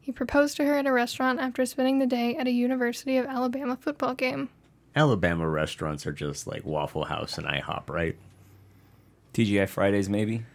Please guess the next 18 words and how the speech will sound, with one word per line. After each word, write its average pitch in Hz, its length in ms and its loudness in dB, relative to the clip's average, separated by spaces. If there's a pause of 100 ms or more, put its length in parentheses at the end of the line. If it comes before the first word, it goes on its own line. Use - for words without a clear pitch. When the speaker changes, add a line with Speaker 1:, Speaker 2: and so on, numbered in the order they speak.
(180)
Speaker 2:
Yeah. 71 300 -4 (320)
Oh, 90 140 4
Applebee's. 80 680 0 (320)
Speaker 3:
Oh, 131 100 6
yeah, 123 160 10
there's 104 160 6
a 90 40 0
song 110 300 4
about 87 260 0
the 87 100 -2
Applebee's. 90 580 -2
<sighs> - 40 -20 (1400)
This 151 180 -2
lady 170 240 8
had 139 200 8
some 104 140 2
questionable 95 460 4
taste. - 520 -6